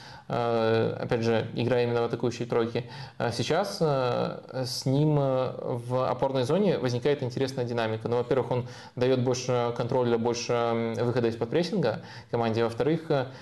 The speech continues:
очень часто мы наблюдаем ситуацию, когда Эдвардс, э, либо Тринкау опускаются, а позицию, а, опускаются, допустим, для того, чтобы получить мяч и начать проход,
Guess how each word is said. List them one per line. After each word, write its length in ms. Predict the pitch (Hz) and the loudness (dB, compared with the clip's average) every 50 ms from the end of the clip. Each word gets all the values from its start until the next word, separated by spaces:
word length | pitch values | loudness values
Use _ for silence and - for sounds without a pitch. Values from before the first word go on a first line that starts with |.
| - - - | -18 -10 -6
очень 220 | - 135 123 - 123 | -4 -2 -2 -2 0
часто 380 | 131 147 147 147 - 143 131 | 0 0 -2 -2 -2 -2 -2
мы 140 | 123 123 127 | 0 0 0
наблюдаем 320 | 127 123 120 120 127 123 127 | 0 0 2 2 0 0 0
ситуацию, 340 | - - 127 123 - 127 | -2 -2 -2 -2 -2 -2
когда 340 | 117 123 117 120 117 113 113 | -2 -2 0 2 2 2 2
Эдвардс, 680 | - - 135 151 151 143 147 147 135 - - - - - | 2 2 2 2 4 2 2 2 0 -2 -6 -10 -6 -2
э, 380 | 135 127 123 123 120 117 120 120 117 | 0 0 2 2 2 0 0 0 0
либо 520 | 120 117 113 120 117 117 113 113 113 110 113 | 0 0 2 2 2 2 2 2 0 0 -2
Тринкау 580 | 123 123 120 117 - 127 120 120 117 113 113 - - - - - - - | -2 -2 0 0 0 0 2 2 2 0 -2 -4 -10 -16 -18 -16 -12 -8
опускаются, 1000 | - - 127 117 - - 131 147 170 175 165 170 - - 151 147 139 131 127 - | -6 -4 -4 -2 0 0 2 4 4 2 2 0 0 0 0 2 2 0 0 -2
а 420 | - 120 123 120 120 120 120 - - - - | -2 0 0 0 0 0 -2 -4 -6 -8 -6
позицию, 880 | - 131 120 117 147 170 170 - - 156 147 143 143 139 - 95 - - - | -2 -2 0 2 2 0 0 2 2 2 4 4 4 2 2 0 -4 -6 -4
а, 260 | 135 135 127 87 98 | -4 -2 0 0 0
опускаются, 540 | 131 120 - - - 151 151 143 131 135 131 | -2 -2 -2 -2 2 2 4 4 2 2 2
допустим, 300 | 123 120 127 120 123 127 | 2 2 2 0 0 0
для 60 | 123 | 0
того, 120 | 123 131 123 | 0 0 -2
чтобы 160 | - 135 - | -2 -2 -2
получить 320 | 131 127 123 131 123 - | -2 -2 -2 -2 -4 -2
мяч 180 | 135 131 123 - | -2 -2 -2 -2
и 40 | 131 | -4
начать 280 | 127 123 - 127 - | -6 -4 -4 -4 -4
проход, 400 | - 127 120 - 131 120 - - | -4 -4 -2 0 0 -2 -2 -4